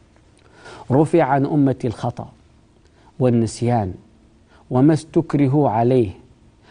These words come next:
وما حدثوا به أنفسهم ما لم يعملوا به". فرفع الله هذه عن الأمة الإسلامية جميعاً،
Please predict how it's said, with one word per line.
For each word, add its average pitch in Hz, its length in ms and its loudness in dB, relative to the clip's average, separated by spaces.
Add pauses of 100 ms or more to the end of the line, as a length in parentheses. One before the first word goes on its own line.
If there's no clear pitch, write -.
(160)
وما 165 260 4
حدثوا 156 580 0
به 143 400 2
أنفسهم 160 720 -2 (340)
ما 139 300 2
لم 120 240 0
يعملوا 110 640 -4
به". - 100 -10 (960)
فرفع 151 480 0
الله 123 460 -2
هذه 165 600 0 (800)
عن 131 320 0
الأمة 135 480 2
الإسلامية 120 760 0
جميعاً، 104 500 -4